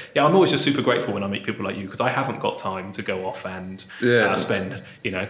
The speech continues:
Speaker 1: three or four years learning about the history of salt and, and harvesting it and all that kind of stuff. But the fact that somebody does, and then we're in that privileged position where we get to consume it so
Speaker 2: Mm.
Speaker 1: easily and just rock up in a shop and just, you know, buy a jar, uh,
Speaker 2: Absolutely.
Speaker 1: I think is phenomenal. So,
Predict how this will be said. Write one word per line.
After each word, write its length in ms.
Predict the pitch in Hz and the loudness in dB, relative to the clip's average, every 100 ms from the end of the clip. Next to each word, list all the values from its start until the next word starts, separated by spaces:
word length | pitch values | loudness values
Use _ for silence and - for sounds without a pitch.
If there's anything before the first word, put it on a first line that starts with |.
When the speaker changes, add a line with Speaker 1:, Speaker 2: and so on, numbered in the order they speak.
| - | -6
Speaker 1:
three 200 | - 110 | 0 0
or 20 | |
four 220 | 98 110 104 | 2 -2 2
years 440 | 110 107 107 - | 2 2 0 0
learning 280 | 113 113 113 | 0 2 2
about 180 | 117 110 | 0 0
the 80 | |
history 300 | 117 113 107 | 0 -2 -2
of 80 | 101 | 0
salt 340 | - 123 131 - | 2 4 2 2
and, 140 | 113 | 0
and 160 | 107 110 | 0 2
harvesting 460 | 120 123 120 135 | 4 4 2 2
it 60 | 123 | 2
and 80 | 110 | 2
all 80 | 117 | 2
that 140 | 117 | 2
kind 100 | 117 | 0
of 60 | 113 | -2
stuff. 180 | 123 120 | -2 -2
But 60 | |
the 80 | 120 | -4
fact 220 | - 135 127 | -4 -6 -6
that 60 | |
somebody 300 | - 123 113 | -4 -2 -2
does, 360 | 107 123 98 - | 2 2 2 -4
and 100 | 101 | -4
then 160 | 104 | -4
we're 220 | 110 110 107 | 0 0 0
in 80 | |
that 180 | 101 104 | -4 -6
privileged 420 | - 107 98 92 | -6 -6 -6 -8
position 440 | - 95 95 - 90 | -8 -8 -6 -6 -10
where 100 | 95 | -12
we 140 | 95 | -12
get 200 | - - | -10 -10
to 80 | - | -12
consume 360 | - - 107 95 | -10 -8 -6 -6
it 140 | - | -8
so 120 | - | -2
Speaker 2:
Mm. 120 | 117 110 | 2 4
Speaker 1:
easily 240 | 98 98 | 2 0
and 80 | - | -6
just 160 | 104 107 | -8 -8
rock 160 | - | -10
up 100 | - | -8
in 100 | 98 | -8
a 40 | 87 | -6
shop 320 | - 104 - | -4 -4 -4
and 80 | 113 | -4
just, 260 | - 123 | -4 -2
you 80 | 123 | 0
know, 100 | 113 | 2
buy 260 | 120 127 107 | 6 6 6
a 80 | |
jar, 380 | - 104 95 95 | 2 0 -2 -6
uh, 140 | - 117 | -8 -8
Speaker 2:
Absolutely. 440 | - 110 107 101 | -2 2 2 2
Speaker 1:
I 60 | 113 | 0
think 200 | 127 - | -2 -4
is 120 | - | -4
phenomenal. 420 | 117 123 104 98 | -2 0 -2 -2
So, 260 | - 123 | 0 0